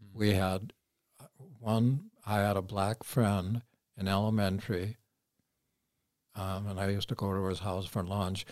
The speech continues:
Speaker 2: But anyway, um, elementary, junior high, senior high, no minorities.
Speaker 1: Mm.
Speaker 2: So Minneapolis was really segregated.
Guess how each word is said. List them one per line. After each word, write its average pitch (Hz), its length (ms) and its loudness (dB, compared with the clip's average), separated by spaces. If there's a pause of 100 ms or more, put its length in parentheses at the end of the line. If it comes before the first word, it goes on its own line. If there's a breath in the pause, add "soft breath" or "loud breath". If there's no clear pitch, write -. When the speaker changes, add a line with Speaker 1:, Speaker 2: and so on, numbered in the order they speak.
(140 loud breath)
Speaker 2:
But 117 140 0
anyway, 110 500 4 (1120 soft breath)
um, 104 400 -8 (1000)
elementary, 110 640 2
junior 104 380 2
high, 98 260 0
senior 101 460 2
high, 92 340 -4 (180)
no 104 140 2
minorities. 92 760 0 (240)
Speaker 1:
Mm. 110 160 -20 (600)
Speaker 2:
So - 180 -2
Minneapolis 110 800 4
was 98 240 -4
really 101 640 2
segregated. 95 920 -2